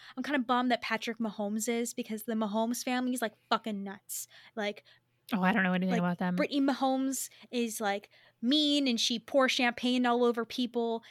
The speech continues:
Speaker 1: and, like, brother Mahomes, like, does TikTok dances on the football field, and it's disrespectful, and, like, he's mean to people in restaurants, which if you're mean to people in restaurants, then you're a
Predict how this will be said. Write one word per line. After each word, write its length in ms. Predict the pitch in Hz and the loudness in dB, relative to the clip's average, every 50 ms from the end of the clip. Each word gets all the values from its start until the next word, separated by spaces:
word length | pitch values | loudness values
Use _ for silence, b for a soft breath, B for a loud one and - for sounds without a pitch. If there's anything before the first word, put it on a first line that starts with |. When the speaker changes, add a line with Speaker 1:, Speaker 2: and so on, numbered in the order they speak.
| B B B - | B B B -2
Speaker 1:
and, 220 | 240 226 220 220 | 0 0 2 2
like, 240 | 220 208 208 - - _ | 2 0 0 -2 -4 _
brother 300 | - 262 269 254 277 269 | 4 6 6 8 8 6
Mahomes, 760 | 269 254 254 233 - 240 254 254 262 254 254 254 254 247 - - B B B | 6 6 4 4 4 2 4 4 4 4 4 4 2 2 0 -4 B B B
like, 160 | 233 226 220 | 2 4 4
does 220 | 214 262 247 240 226 | 4 4 4 2 2
TikTok 520 | - - 262 240 247 - 254 247 240 - | 2 2 2 2 4 2 2 2 2 2
dances 460 | - 269 254 247 240 - - 262 233 | 2 4 4 4 2 0 -2 -2 -2
on 140 | 247 226 226 | -2 -4 -4
the 60 | 214 196 | -4 -2
football 420 | - - 240 240 - 247 240 233 | 2 2 2 4 4 2 2 2
field, 500 | 233 - - 262 254 247 240 233 233 226 | 2 -2 -2 0 2 2 4 2 2 2
and 120 | 226 214 202 | 0 0 -2
it's 180 | 202 - - | -2 -6 -6
disrespectful, 1040 | - 269 247 - - 240 226 - - - 247 233 - - - - 240 233 233 240 240 B B B B B B | -2 -2 -2 -2 -2 -6 -4 -4 0 2 2 2 0 -2 -2 -2 -2 0 -2 -4 -8 B B B B B B
and, 160 | B 226 226 220 | B -2 -2 0
like, 340 | 220 220 220 220 - - - | 0 0 -2 -2 -6 -12 -4
he's 180 | - 262 254 226 | -2 0 0 2
mean 280 | 226 233 254 254 247 | 2 2 2 2 2
to 60 | 240 240 | 0 0
people 400 | - - 254 233 233 240 233 226 | 0 0 0 2 2 2 2 2
in 120 | 220 214 | 0 0
restaurants, 580 | 220 220 208 - - - 240 233 226 226 220 - | 0 0 0 0 0 0 0 2 0 0 -2 -4
which 160 | 226 220 247 | -6 -4 -4
if 100 | 240 - | -2 0
you're 120 | 330 381 381 | 2 2 2
mean 160 | 392 392 349 | 2 2 0
to 60 | 285 | 0
people 380 | - - 285 277 - 247 226 208 | 0 0 -2 0 2 0 0 0
in 80 | 208 202 | 0 0
restaurants, 480 | 214 220 214 - - 220 208 202 - | 0 0 0 0 -2 -2 -2 -2 -6
then 100 | - 202 | -8 -8
you're 200 | 202 220 247 247 | -8 -6 -4 -4
a 60 | 208 | -4